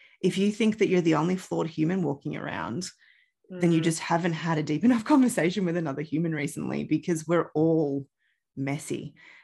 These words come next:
Speaker 1: Um, and so I think, yeah, when we get more in touch with our own messiness, but not from a place of just, like, "Make a list,"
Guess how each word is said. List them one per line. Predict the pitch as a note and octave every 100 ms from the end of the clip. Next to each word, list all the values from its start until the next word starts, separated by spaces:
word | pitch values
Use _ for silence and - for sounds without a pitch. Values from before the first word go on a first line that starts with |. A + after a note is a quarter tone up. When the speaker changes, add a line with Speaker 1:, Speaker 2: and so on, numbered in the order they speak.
| _ -
Speaker 1:
Um, | D#3+ D3+ D3+ D3 - - - - _ _ _ _ _ -
and | F#3 E3+
so | D#3+
I | D#3
think, | E3 D#3
yeah, | D#3
when | C#3+
we | D3
get | D#3+ D#3+
more | D#3+ D3
in |
touch | D3 D#3+ D#3+
with | D#3
our | C#3+ B2+
own | C#3+ D3+
messiness, | D3 - C#3+ D3 -
but | D#3
not | D3+ D#3+ F3+
from | F#3+
a | D#3+
place | - D3 D3+
of | D#3+ D3
just, | G3 -
like, | F#3+ D3+ -
"Make | E3+ C#4+
a |
list," | D#4+ E4 D#4+ -